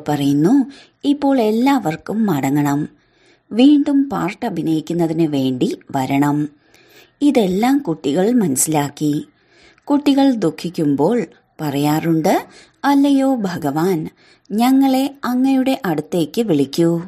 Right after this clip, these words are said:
ഞങ്ങളെ എന്തിനീ ദുഃഖത്തിൽ വിട്ടിട്ടു പോയി?" ബാബ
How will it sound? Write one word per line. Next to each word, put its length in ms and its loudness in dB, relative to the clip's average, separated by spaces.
ഞങ്ങളെ 600 4
എന്തിനീ 480 2
ദുഃഖത്തിൽ 640 -4
വിട്ടിട്ടു 420 -4
പോയി?" 580 0
ബാബ 420 0